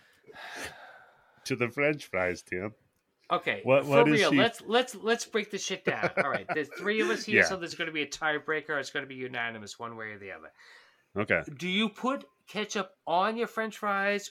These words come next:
Speaker 2: or do you put ketchup on the side of the dish and then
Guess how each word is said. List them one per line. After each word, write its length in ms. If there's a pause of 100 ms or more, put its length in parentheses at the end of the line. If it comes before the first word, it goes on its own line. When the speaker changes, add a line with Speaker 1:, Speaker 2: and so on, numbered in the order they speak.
Speaker 2:
or 120
do 100
you 100
put 240
ketchup 460 (100)
on 420
the 80
side 540
of 120
the 80
dish 440
and 140
then 240